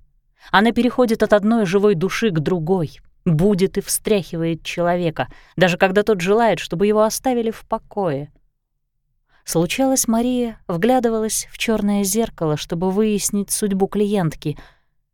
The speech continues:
но видела лишь Самуэля Диаса.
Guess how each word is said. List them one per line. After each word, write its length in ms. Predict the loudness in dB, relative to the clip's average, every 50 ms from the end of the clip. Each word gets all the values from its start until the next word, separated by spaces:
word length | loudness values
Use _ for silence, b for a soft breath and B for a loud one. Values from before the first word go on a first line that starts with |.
| _ _ _ _ _ _ _ _
но 160 | 2 2 4
видела 420 | 4 4 2 2 2 2 0 2 0
лишь 300 | 0 0 -2 -2 -4 -4
Самуэля 640 | -2 0 0 0 2 2 0 0 0 0 -2 -2
Диаса. 640 | -4 -2 -2 -2 0 0 -2 -2 -4 -4 -4 -6 -8